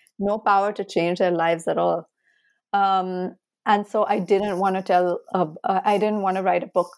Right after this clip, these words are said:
that was doing that either, that would hold me up as some kind of, you know, ethical witness, um, because that didn't feel true either.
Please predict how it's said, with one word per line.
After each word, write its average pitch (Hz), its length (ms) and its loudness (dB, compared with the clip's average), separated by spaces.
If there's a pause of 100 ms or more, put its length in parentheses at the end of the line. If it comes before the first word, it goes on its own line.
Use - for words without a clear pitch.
that 175 160 4
was 175 220 -2
doing 185 340 2
that 175 300 0
either, 175 540 0
that - 160 2
would 185 100 -2
hold 180 320 2
me 202 160 -4
up - 260 2
as 185 140 -2
some 170 220 0
kind 170 280 0
of, 175 140 -2
you 180 120 2
know, 175 120 0
ethical 180 480 -2
witness, 175 520 0 (840)
um, 180 320 2
because 185 260 -6
that 196 200 4
didn't 202 380 -2
feel 180 280 4
true 175 400 0
either. 208 460 0